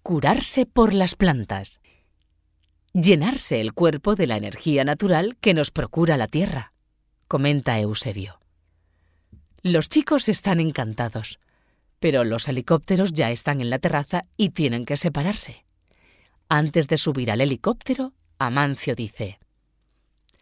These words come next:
"Ya pensamos en el logo de nuestras casas rurales. ¿Quieren verlo?".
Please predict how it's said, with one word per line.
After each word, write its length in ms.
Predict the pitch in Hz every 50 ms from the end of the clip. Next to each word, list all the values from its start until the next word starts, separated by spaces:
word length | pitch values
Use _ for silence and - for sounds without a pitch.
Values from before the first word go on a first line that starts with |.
| _ _ _ _ _ _ _ _ _ -
"Ya 280 | 143 131 - 165 165 185
pensamos 680 | - 254 220 202 - - - 269 269 262 247 - -
en 140 | 208 185 180
el 200 | 170 170 170 175
logo 340 | 180 220 262 - 311 302 - _ -
de 180 | 175 151 160 147
nuestras 420 | 147 143 143 - - 127 120 -
casas 460 | - - 170 214 220 - - 208 196
rurales. 560 | - 185 147 123 101 95 90 69 58 - - _ _ _ _ _ _ _ _ _ _ _ -
¿Quieren 260 | - 120 120 123 131
verlo?". 340 | 139 165 214 254 294 320